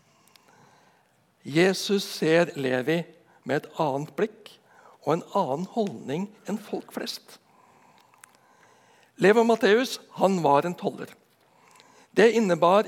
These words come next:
i det samfunnet på den tiden at han gikk okkupasjonsmaktens ærend. Det var som å hjelpe tyskerne i Norge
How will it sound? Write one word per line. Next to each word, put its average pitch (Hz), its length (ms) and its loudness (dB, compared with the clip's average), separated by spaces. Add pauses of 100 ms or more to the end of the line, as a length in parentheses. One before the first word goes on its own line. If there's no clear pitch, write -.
i 208 80 0
det 185 300 0
samfunnet 165 800 -2
på 190 100 -2
den 165 300 0
tiden 170 480 -4 (480)
at 151 100 -8
han 170 140 0
gikk 156 320 -6
okkupasjonsmaktens 147 1300 -8 (120)
ærend. 139 380 -6 (2000)
Det 269 160 8
var 233 160 6
som 247 160 -4
å 269 80 0
hjelpe 220 320 0
tyskerne 208 480 0
i 226 80 2
Norge 196 460 0